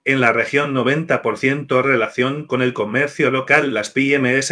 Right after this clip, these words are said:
no solo generan empleo, sino que también fortalecen el comercio local. De comprar productos y servicios de otras empresas de la zona,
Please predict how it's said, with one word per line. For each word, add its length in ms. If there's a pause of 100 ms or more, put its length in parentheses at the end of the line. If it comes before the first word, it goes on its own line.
(100)
no 160
solo 320
generan 500
empleo, 540 (240)
sino 320
que 140
también 440
fortalecen 760
el 200
comercio 560
local. 520 (280)
De 80
comprar 440
productos 680
y 120
servicios 480
de 100
otras 300
empresas 440
de 60
la 120
zona, 400